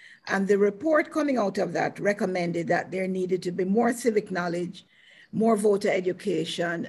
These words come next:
and more engagement of the public. And we decided that one way to enable that to happen with our partners would be to come out with a handbook that had a lot of information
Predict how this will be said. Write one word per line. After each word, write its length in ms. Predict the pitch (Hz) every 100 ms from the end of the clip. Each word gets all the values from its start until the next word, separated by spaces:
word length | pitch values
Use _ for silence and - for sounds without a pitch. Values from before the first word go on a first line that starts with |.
| -
and 300 | 180 170 120
more 360 | 190 208 196 -
engagement 640 | 185 175 170 160 165 160
of 120 | 160
the 80 | 131
public. 560 | - 165 151 - - - _ - - -
And 220 | 185 175
we 180 | 240 311
decided 640 | 339 - 190 175 175 175
that 280 | 180 175 170
one 360 | 185 208 233
way 240 | 220 214 208
to 320 | 208 - 202
enable 400 | 196 254 262 247
that 300 | 185 165 156
to 100 | 175
happen 520 | 180 - 156 139 - _ _ -
with 220 | 214 190
our 160 | 196 185
partners 600 | 190 139 156 143 156 160
would 240 | 180 175
be 140 | 165
to 140 | 160 165
come 280 | - 220 180
out 360 | 143 135 - _ _ _ -
with 140 | 131
a 80 | 175
handbook 840 | 165 247 277 240 151 147 - - _
that 180 | - 175
had 220 | 196 175
a 80 | 147
lot 260 | 165 185 -
of 140 | 196
information 960 | - 220 - 175 - - - 98 120